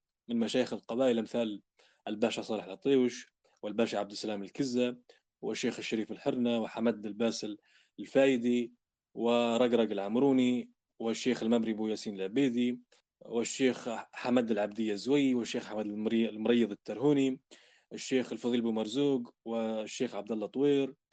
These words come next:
الشيخ عمر المصري الجازوي والسعدي كيشار من مشايخ الفوايد بمنطقة الفيوم وصعيد مصر، والمازق بو حدوث من قبيلة البراحصة، وعدد كبير جدًا من مشايخ المنطقة الشرقية والوسطى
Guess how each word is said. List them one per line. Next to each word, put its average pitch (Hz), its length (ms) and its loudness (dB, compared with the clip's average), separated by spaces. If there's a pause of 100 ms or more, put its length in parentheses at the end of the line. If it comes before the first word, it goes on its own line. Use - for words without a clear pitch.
(280)
الشيخ 127 280 -2
عمر 127 240 4
المصري 117 500 0
الجازوي 127 640 0
والسعدي 113 480 -2
كيشار 120 400 -2
من 117 120 -2
مشايخ 110 520 -4 (440)
الفوايد 117 520 0
بمنطقة 113 500 -4
الفيوم 117 520 0
وصعيد 101 1000 -10
مصر، 151 360 -2 (480)
والمازق 131 520 0
بو 123 120 -2
حدوث 113 400 -2
من 110 80 -4
قبيلة 107 360 -8
البراحصة، 127 500 -2
وعدد 147 320 2
كبير 175 480 2
جدًا 147 280 0
من 139 160 2
مشايخ 131 340 0
المنطقة 123 360 -4
الشرقية 123 480 -4
والوسطى 117 540 -4